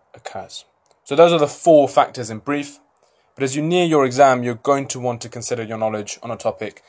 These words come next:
such as this in relation to exam questions. I'd like you to listen to the following questions, and see if you could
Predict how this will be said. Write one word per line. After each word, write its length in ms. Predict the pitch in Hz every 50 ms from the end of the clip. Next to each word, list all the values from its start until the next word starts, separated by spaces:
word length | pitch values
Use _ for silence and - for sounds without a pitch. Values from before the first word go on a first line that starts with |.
| _ _
such 260 | - - 123 113 -
as 100 | 113 107
this 260 | - 113 104 104 - -
in 140 | - 117
relation 360 | 110 107 107 107 104 - 110 101
to 100 | - 104
exam 360 | 104 - - 110 104 101 101
questions. 480 | - 101 - - - - 113 - - _ _ _ _ _ _ _ _ _ _ _ _ _ _
I'd 100 | - 123
like 180 | 135 135 135 -
you 60 | 123
to 100 | - 127
listen 320 | 131 147 156 - - 143 127
to 80 | -
the 100 | 127 123
following 340 | - - 135 127 123 117 113
questions, 500 | - 143 143 - - 165 170 170 - - _ _ _ _ _ _ _ 120
and 60 | 117
see 200 | - - 127 123
if 160 | 117 113 -
you 80 | 117 113
could 140 | - -